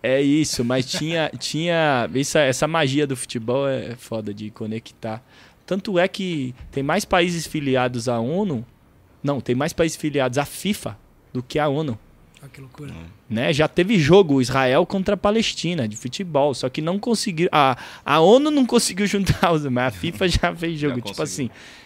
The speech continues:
Speaker 1: é, o futebol é muito forte nesse sentido
Speaker 2: Tem
Speaker 1: de
Speaker 2: uma, tem uma história do Pelé, né? Que quando ele
Speaker 1: inclusão.
Speaker 2: foi jogar, eu não vou lembrar direito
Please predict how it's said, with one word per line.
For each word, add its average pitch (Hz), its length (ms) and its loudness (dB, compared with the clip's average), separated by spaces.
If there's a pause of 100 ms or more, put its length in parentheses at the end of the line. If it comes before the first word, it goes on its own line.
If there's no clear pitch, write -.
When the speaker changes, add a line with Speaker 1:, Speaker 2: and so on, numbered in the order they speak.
(120)
Speaker 1:
é, - 80 -10
o 127 60 -2
futebol 147 420 -4
é 156 60 0
muito 160 340 -8
forte 151 440 -2
nesse 151 180 -6
sentido 151 460 -8
Speaker 2:
Tem 127 80 -6
Speaker 1:
de 117 60 -6
Speaker 2:
uma, 123 100 -6
tem 185 120 -8
uma 202 100 -6
história 190 260 -6
do 185 80 -8
Pelé, 170 420 -8
né? 170 140 -8
Que - 60 -20
quando 135 100 -8
ele 127 100 -8
Speaker 1:
inclusão. 123 140 -4
Speaker 2:
foi 117 100 -4
jogar, 165 400 -8
eu 160 80 -12
não 165 80 -10
vou 170 100 -8
lembrar 165 280 -6
direito 151 360 -8